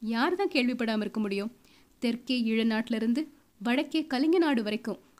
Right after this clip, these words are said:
அண்ணன் தம்பிகளான பெரிய பழுவேட்டரையர், சின்ன பழுவேட்டரையர், அவங்களுடைய பெயர் தான் ரொம்ப பிரசித்தமா இருந்தது. பெரிய பழுவேட்டரையர்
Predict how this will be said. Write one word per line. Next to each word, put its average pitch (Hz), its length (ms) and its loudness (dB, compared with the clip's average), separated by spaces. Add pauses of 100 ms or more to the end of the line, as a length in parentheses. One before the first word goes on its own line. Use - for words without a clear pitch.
(120)
அண்ணன் 240 420 4
தம்பிகளான 220 640 0 (200)
பெரிய 269 380 2
பழுவேட்டரையர், 226 720 -2 (240)
சின்ன 349 420 2
பழுவேட்டரையர், 226 720 0
அவங்களுடைய 214 460 0
பெயர் 226 220 0
தான் 220 320 -2
ரொம்ப 240 320 0
பிரசித்தமா 226 520 -4
இருந்தது. 196 480 -2 (440)
பெரிய 294 360 2
பழுவேட்டரையர் 233 760 0